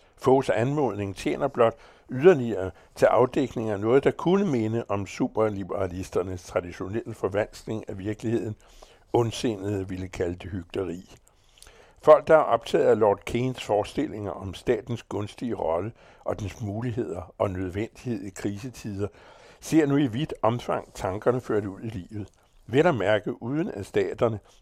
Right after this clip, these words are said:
i hvert fald uden videre, går fallit. Og slet ikke den danske. I fald krisen ikke varer alt for meget længere, redder de bredt vedtagne foranstaltninger de betrængte virksomheder over på den anden side.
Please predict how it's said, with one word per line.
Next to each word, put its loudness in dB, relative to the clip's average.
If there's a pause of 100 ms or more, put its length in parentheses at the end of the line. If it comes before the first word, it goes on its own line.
(160)
i -12
hvert -8
fald -10
uden -8
videre, -4 (400)
går -2
fallit. -6 (760)
Og 8
slet 4
ikke -2
den -6
danske. -4 (720)
I 0
fald 6
krisen -2
ikke 0
varer 4
alt -2
for 0
meget 0
længere, -4 (340)
redder 4
de -4
bredt 0
vedtagne -4
foranstaltninger -2 (160)
de -6
betrængte -4
virksomheder -6 (260)
over 4
på -8
den -8
anden -6
side. -12